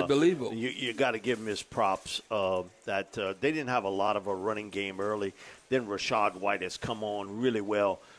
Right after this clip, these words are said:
Speaker 2: uh, the last couple of weeks, and there's only six other players in the N F L that have more total yards from scrimmage
Speaker 1: Yes.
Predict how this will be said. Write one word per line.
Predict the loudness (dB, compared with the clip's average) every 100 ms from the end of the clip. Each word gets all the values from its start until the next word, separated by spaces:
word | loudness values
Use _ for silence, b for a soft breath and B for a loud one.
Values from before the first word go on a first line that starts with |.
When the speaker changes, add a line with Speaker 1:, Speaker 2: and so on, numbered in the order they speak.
| b
Speaker 2:
uh, | -4
the | -4 -2
last | 0 2 0 -2
couple | -2 -2
of | -4
weeks, | -4 -4 -6
and | -4 0
there's | 0 0
only | -4 -4
six | -4 -4 -2
other | -2 -2
players | -6 -4 -4 -4
in | -6
the | -4
N | -4 -4
F | 2
L | 4 4 0 B B _
that | -2
have | 2 -2 2
more | 4 4
total | 2 -4 2 2 2 2
yards | 4 4 4
from | 0 0 0 0
scrimmage | -4 0 4 6 4 2 -6 -8 2
Speaker 1:
Yes. | 4 4 0 -10